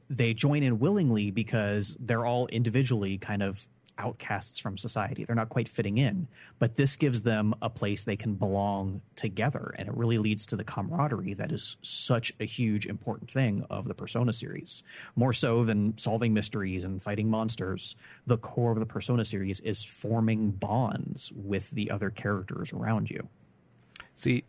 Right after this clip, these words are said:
Speaker 2: okay, now here's where I'm gonna play devil's advocate with this one.
Speaker 1: Mm-hmm.
Speaker 2: Not because I wanna hate on it, because I, I would like to enjoy this, but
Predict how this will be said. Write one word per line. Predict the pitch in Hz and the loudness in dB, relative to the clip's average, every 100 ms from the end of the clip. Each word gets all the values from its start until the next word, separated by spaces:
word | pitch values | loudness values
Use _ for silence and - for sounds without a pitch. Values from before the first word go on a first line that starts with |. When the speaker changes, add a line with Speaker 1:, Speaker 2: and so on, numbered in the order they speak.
| - - | -12 2
Speaker 2:
okay, | 139 127 | 6 6
now | 110 113 - - - - | 4 0 -2 -8 -20 0
here's | 143 160 127 | 8 8 10
where | 135 127 | 10 10
I'm | 123 131 | 8 6
gonna | 120 | 4
play | - 127 | 4 4
devil's | 117 113 107 | 4 2 2
advocate | 117 117 - 117 - | 2 2 2 0 0
with | |
this | 101 107 - | -2 -2 -2
one. | 101 98 - _ - - - - | -2 -4 -8 _ -20 -20 -10 4
Speaker 1:
Mm-hmm. | 110 110 117 107 | 6 8 6 2
Speaker 2:
Not | 107 120 | 0 4
because | - 151 | 6 8
I | |
wanna | 156 165 170 | 8 6 6
hate | 95 135 123 | 6 6 6
on | 117 110 | 4 4
it, | 123 - - _ _ _ _ - | 2 0 -6 _ _ _ _ -4
because | 104 123 | 0 2
I, | 117 113 110 - | 2 0 -2 -2
I | 104 | -2
would | 101 104 113 135 | -2 4 6 8
like | 120 101 | 8 4
to | - 110 | 2 2
enjoy | 98 92 92 98 95 | 2 0 -4 -6 -6
this, | 95 113 - - - - - - _ _ _ - | -4 0 2 2 -2 -18 -20 -20 _ _ _ -8
but | 113 139 123 - - | 4 6 6 2 -14